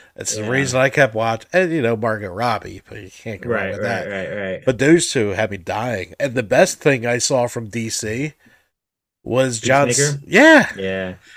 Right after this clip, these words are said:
Speaker 2: But now, is that gonna be, like, you know, with everything going on at H B O, are we gonna lose that, you know?
Speaker 1: <sighs> Man, I don't know.
Speaker 2: Yeah.
Speaker 1: I started my Christmas movies. I'm watching Harry Potter.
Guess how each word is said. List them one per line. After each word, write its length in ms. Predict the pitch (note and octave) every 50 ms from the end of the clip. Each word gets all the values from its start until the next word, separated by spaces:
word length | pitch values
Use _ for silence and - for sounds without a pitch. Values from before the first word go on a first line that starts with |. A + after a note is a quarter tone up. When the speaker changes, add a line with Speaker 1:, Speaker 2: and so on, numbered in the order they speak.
| - - _
Speaker 2:
But 120 | - C#3+ A#2+
now, 260 | D3+ D#3 D#3 D#3 D3+
is 180 | A#2+ C3+ B2
that 200 | A#2+ D#3+ F#3+ G#3+
gonna 200 | - A3+ F#3+ C#3+
be, 520 | A#2+ A2 A2 A2 G#2 G2+ G2+ G2 - - _ -
like, 340 | - A#2+ A2 G#2 G#2 G2+ - _ _ -
you 80 | C3+ A#2+
know, 160 | A#2 A2+ A2
with 120 | A2 - B2+
everything 340 | A#2+ B2+ A#2+ C3 C3 A#2+
going 220 | A2+ A#2+ A#2+ A#2+ A#2
on 160 | A#2+ A#2 A#2
at 60 | A2+
H 240 | A2+ B2 B2 - -
B 180 | - A2+ A#2+ C#3
O, 400 | E3+ G3 F#3 - F#2+ F#2 F#2 - _ _ _
are 100 | - G#2
we 120 | G#2 A#2 A2+
gonna 200 | A#2 A#2 A#2+ A#2
lose 220 | A#2+ A#2+ A#2+ G#2+
that, 360 | A#2+ D3 F3 F3 G2 - - -
you 100 | G#2 G#2
know? 320 | G2+ G#2 A#2 C3 D3+ - _ _ _ _ _ _ _
Speaker 1:
<sighs> 1500 | - B2+ - - - - - - _ _ _ _ _ _ _ _ _ _ _ _ _ _ _ _ _ _ _ _ _ _
Man, 220 | A#2 A#2+ A#2 A#2 A2+
I 100 | A2+ A#2
don't 160 | A2+ A2+ A2
know. 200 | A2+ A2 G#2+ G2 - - _ _ _ _ _ _ _ _ _ _ _ _ _ _ _ _ _ -
Speaker 2:
Yeah. 380 | C#3+ F#2+ F2+ F2+ F2 E2+ E2+ E2+ - -
Speaker 1:
I 60 | G2
started 360 | F#2+ - - D#3 D#3 D3+ C#3+
my 120 | C3 B2+ A2+
Christmas 440 | - C#3+ D#3+ - - C#3 A#2 -
movies. 400 | G2+ G#2+ A2+ A2+ A#2 B2 B2+ A2+
I'm 120 | A2 G#2 G#2+
watching 260 | A2 A#2 G2+ - F#2+
Harry 300 | F#2 - A#2 A2+ G#2+ G#2
Potter. 380 | - G#2 F#2 - A2+ G#2 A2